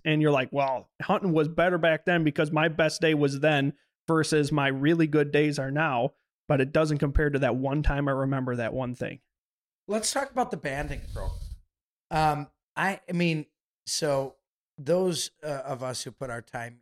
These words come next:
Speaker 2: into waterfowl hunting, the band, the leg band,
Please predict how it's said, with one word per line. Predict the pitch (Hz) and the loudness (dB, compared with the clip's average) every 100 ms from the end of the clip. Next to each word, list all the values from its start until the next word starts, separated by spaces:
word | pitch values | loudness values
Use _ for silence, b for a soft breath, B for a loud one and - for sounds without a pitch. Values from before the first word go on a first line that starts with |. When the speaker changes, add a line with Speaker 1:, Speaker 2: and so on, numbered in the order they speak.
| _ | _
Speaker 2:
into | 117 117 _ | -20 -20 _
waterfowl | 113 110 107 - 104 98 | -14 -14 -14 -14 -14 -14
hunting, | 101 _ _ _ _ _ _ _ _ | -20 _ _ _ _ _ _ _ _
the | 147 | -10
band, | 135 151 135 110 - | -2 -2 -2 -6 -10
the | |
leg | 131 151 165 135 | -2 0 0 -4
band, | 160 110 | -12 -14